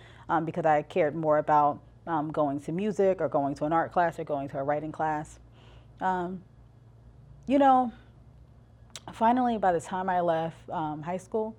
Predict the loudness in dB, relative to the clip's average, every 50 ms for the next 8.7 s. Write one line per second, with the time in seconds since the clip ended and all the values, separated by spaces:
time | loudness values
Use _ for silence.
0 | -16 -14 -10 -8 -8 -6 -6 -8 -8 -6 -4 -4 -4 -4 -6 -8 -10 -8 -6 -6
1 | -4 -4 -6 -6 -8 -8 -8 -8 -8 -8 -10 -10 -8 -8 -8 -8 -10 -12 -12 -12
2 | -12 -12 -12 -10 -12 -12 -12 -12 -14 -10 -6 -6 -6 -6 -6 -8 -10 -10 -14 -18
3 | -20 -20 -20 -20 -20 -18 -12 -10 -8 -8 -8 -10 -10 -10 -10 -10 -10 -10 -10 -8
4 | -8 -10 -10 -12 -14 -14 -14 -12 -12 -10 -10 -10 -10 -10 -12 -12 -16 -16 -18 -18
5 | -20 -20 -20 -20 -20 -20 -20 -20 -20 -20 -12 -4 0 2 2 2 2 0 0 -2
6 | -6 -10 -14 -16 -20 -20 -20 -20 _ -20 -20 -20 -20 -20 -20 -20 -20 -20 -20 -20
7 | -20 -20 -20 -20 -20 -20 -20 -20 -20 -20 -18 -4 -2 -2 0 2 2 0 2 0
8 | -2 -2 -2 -2 -2 -2 -4 -2 -2 -2 -2 -4 -8